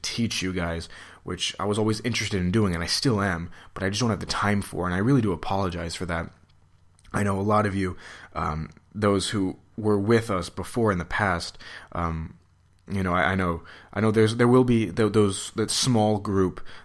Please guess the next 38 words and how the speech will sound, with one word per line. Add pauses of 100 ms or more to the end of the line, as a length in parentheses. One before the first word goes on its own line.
the,
the
few
of
you (320)
who
still
want
to
hear
more
Pokedex
Radio,
who
still
want
to, (360)
you
know, (360)
see
what
I'm
doing. (280)
A-,
and
I
really
do
appreciate
that (220)
those
of
you
who've
stuck
around
with
us